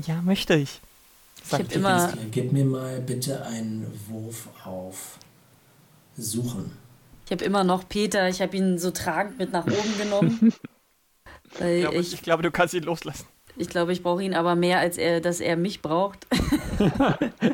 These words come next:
Speaker 2: Ich lasse
Speaker 4: Stressball.
Speaker 2: so langsam ihn runter, dass er selber laufen kann und merke selber so, oh, oh, oh, oh.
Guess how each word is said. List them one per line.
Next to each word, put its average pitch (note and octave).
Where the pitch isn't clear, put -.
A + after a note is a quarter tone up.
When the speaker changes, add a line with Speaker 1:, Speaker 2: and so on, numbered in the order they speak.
Speaker 2:
Ich A3
lasse A#3+
Speaker 4:
Stressball. G3
Speaker 2:
so G#3
langsam A3+
ihn G#3+
runter, B3
dass G3
er G3+
selber G3+
laufen G3+
kann A3
und F3
merke F#3
selber F3
so, F3
oh, A#3+
oh, -
oh, G3+
oh. G3